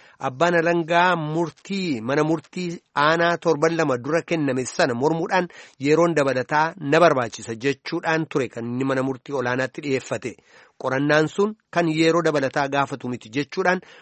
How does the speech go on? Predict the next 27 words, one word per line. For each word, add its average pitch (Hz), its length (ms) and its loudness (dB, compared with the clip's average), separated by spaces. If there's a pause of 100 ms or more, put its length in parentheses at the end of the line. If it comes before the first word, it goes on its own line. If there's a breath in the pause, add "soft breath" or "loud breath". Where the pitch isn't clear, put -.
(140 loud breath)
murtii 175 440 -2
duraa 143 200 2
sana 123 200 -4
raggaasise 120 520 -6
manni 117 240 -6
murtii 120 360 -10
olaanaa 123 380 -4
ka 127 160 -4
Baahir 135 260 0
Daariif 127 280 -2
naannoo 113 360 -6
ishee 131 220 -6
immoo. 139 260 0 (460 soft breath)
Bulchiisa 131 400 -6
naannoo 135 320 0
Amaaraatti 135 520 0
ajjechaadhaaf 135 720 -2
yaalii 120 300 -4
fonqolcha 143 440 -6
mootummaa 147 680 -4
geggeessame 135 640 -6
jedhametti 156 540 -4 (340 loud breath)
kanneen 165 360 0
shakkaman 147 500 -4 (200)
hoogganoonni 143 540 0
olaanoonii 147 500 2
fi 107 200 -12